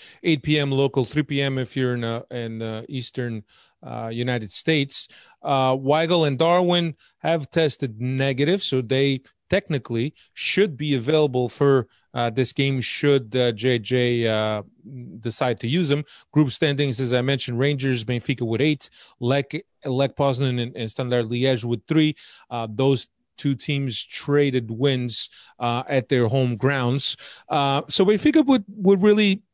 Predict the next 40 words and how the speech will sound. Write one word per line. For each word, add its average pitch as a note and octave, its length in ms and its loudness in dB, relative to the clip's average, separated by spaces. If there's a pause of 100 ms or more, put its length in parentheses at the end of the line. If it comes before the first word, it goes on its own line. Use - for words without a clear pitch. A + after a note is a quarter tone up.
need F3 340 2
a E3+ 60 4
tie, C3+ 680 2 (360)
uh, C3+ 380 0 (180)
to D3 200 2
see E3 680 0
themselves C#3+ 500 0
through E3+ 220 2
to C#3 240 -2
the C3+ 40 -6
next, F#3 560 -8
uh, A2 260 -4
st-, - 300 -18 (140)
uh, A2+ 240 -8
round. A2+ 480 -4 (400)
Uh, B2+ 200 0
but B2 200 0
certainly E3+ 420 0 (320)
what C#3 200 0
you D3 100 2
wanna D#3 220 0
do D#3 160 4
is A#2+ 120 2
you C3+ 60 -2
wanna D#3+ 220 -4
win C#3 180 -2
the, A2+ 140 -6 (240)
the B2+ 160 -4
group C#3 420 -2
in B2+ 200 -6
order C#3 220 -2
to A#2+ 480 -8
avoid B2 520 -2
some C#3 260 -4
of A#2+ 60 -4
the A2+ 120 -4
sharks C#3 460 -2
that A#2+ 120 -2
will A#2 200 -2
be A2+ 220 -6